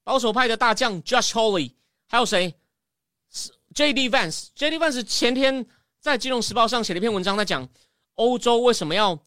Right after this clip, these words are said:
自立自强，你不能够赖给美国。他的文章论点蛮精彩的，不是乱讲哦。当然，就难得 mega 派有一个人，因为他毕竟他的资-，他的经历，他是虎妈的学生诶，J D Vance 哦，而且不到四十岁当参议员，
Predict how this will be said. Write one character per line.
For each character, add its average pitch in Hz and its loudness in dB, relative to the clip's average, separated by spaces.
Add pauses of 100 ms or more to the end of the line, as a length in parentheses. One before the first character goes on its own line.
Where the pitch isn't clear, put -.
(120)
自 262 -4
立 233 0
自 214 -6
强， 139 -4 (500)
你 196 -4
不 196 -2
能 247 0
够 240 2
赖 214 2
给 185 0
美 170 -2
国。 139 -4 (300)
他 294 2
的 269 4
文 226 0
章 247 2
论 262 0
点 165 0
蛮 175 -2
精 247 -2
彩 190 0
的， 135 -6 (200)
不 214 -10
是 240 -4
乱 277 4
讲 123 -4 (280)
哦。 202 -2
当 262 2
然， 208 0 (400)
就 311 -2
难 262 2
得 240 2
mega 269 2
派 269 2
有 180 0
一 190 0
个 185 2
人， 185 2
因 - -2
为 254 -4
他 294 -6
毕 311 -6
竟 302 -4
他 294 2
的 - -2
资-， 247 -12
他 269 -6
的 262 -4
经 262 -6
历， 269 -4
他 262 0
是 285 0
虎 202 -2
妈 247 6
的 240 2
学 190 0
生 214 0
诶 185 0
，J 254 2
D 240 0
Vance 214 0 (340)
哦， 226 4
而 226 2
且 208 2
不 - -8
到 277 6
四 285 -2
十 254 -2
岁 277 0
当 233 2
参 233 -2
议 254 0
员， 151 0